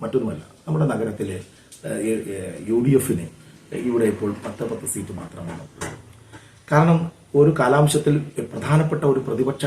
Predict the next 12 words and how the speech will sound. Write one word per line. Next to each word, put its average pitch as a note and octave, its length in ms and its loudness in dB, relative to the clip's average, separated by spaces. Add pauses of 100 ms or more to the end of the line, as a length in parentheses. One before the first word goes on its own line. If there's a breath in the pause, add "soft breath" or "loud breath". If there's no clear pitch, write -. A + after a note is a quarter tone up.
കക്ഷിയായിരുന്നു G#2 600 -2 (180)
യു F#2 120 -8
ഡി F2 100 -10
എഫ്. - 160 -20 (600 soft breath)
ഏഹ്, G2 320 -4 (280)
കഴിഞ്ഞ F3+ 320 4 (240)
ടൈം, - 160 -6 (140)
അതായത് A#2+ 280 0 (100)
രണ്ടായിരത്തി D3+ 460 2 (120)
പതിനഞ്ച് D3+ 400 2 (160)
ഇരുപത് E3 360 0
കാലഘട്ടത്തിൽ - 520 -10